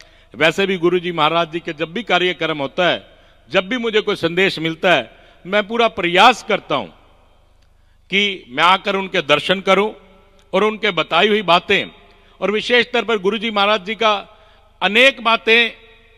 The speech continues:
गुरु जी महाराज करते हैं, अनेक आध्यात्मिक संत गुरु महात्माएं बताते हैं बातों को, लेकिन जो गुरु जी ने एक विशेष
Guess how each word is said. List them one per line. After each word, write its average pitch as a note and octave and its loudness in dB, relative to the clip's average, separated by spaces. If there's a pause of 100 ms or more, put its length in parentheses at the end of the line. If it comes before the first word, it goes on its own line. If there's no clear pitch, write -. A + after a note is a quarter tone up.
(640)
गुरु G#3 -4
जी G#3+ -4
महाराज F#3+ 4
करते F#3+ 0
हैं, G3+ -2 (380)
अनेक G3+ 2
आध्यात्मिक F3 0 (400)
संत G#3 -2
गुरु G3 -2
महात्माएं F#3+ 2
बताते E3+ 0
हैं G3 4
बातों F#3 0
को, G3 -4 (480)
लेकिन A3 2 (680)
जो A3+ 6
गुरु A#3 0
जी A#3 -2
ने A3+ 2
एक A3 0
विशेष A3+ 4